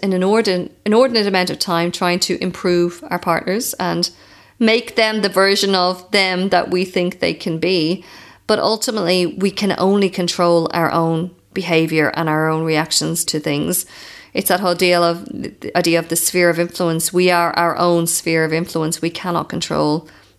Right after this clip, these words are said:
anyone else. So I think there is definitely an element of surrender in where you are at right now. And rather than channeling your energy into trying to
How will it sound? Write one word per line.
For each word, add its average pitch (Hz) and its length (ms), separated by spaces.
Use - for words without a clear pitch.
anyone 165 300
else. - 400
So 180 880
I 185 80
think 190 560
there 185 160
is 180 120
definitely 185 400
an 175 80
element 170 460
of 170 200
surrender 175 1000
in 165 220
where 165 280
you 170 300
are - 180
at 165 400
right 170 260
now. 170 400
And 180 340
rather 196 400
than 190 180
channeling 190 440
your 175 160
energy 175 420
into 170 240
trying 175 300
to 170 380